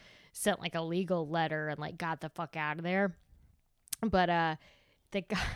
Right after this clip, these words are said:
the guy that was the, uh, caretaker,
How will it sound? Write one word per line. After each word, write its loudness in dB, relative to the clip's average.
the -4
guy 8
that 6
was 4
the, 2
uh, 0
caretaker, -4